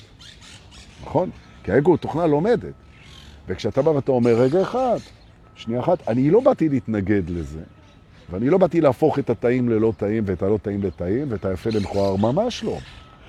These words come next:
אני רק מדבר במושגים של טוב ורע." ואני בא ואני אומר, "זה שזה לא טעים לי, זה טוב מאוד, זה כדי שדברים אחרים כן יהיו טעימים לי.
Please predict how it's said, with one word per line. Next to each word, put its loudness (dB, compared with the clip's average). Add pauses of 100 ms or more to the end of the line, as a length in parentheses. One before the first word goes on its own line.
(200)
אני 6
רק 2
מדבר 2
במושגים -2
של -6
טוב -2
ורע." 2 (560)
ואני 0
בא 6
ואני 2
אומר, -4 (200)
"זה 4
שזה 2
לא 4
טעים 2
לי, 0 (140)
זה -6
טוב 0
מאוד, 2
זה -4
כדי -6
שדברים 0
אחרים 2
כן -2
יהיו 2
טעימים -2
לי. -14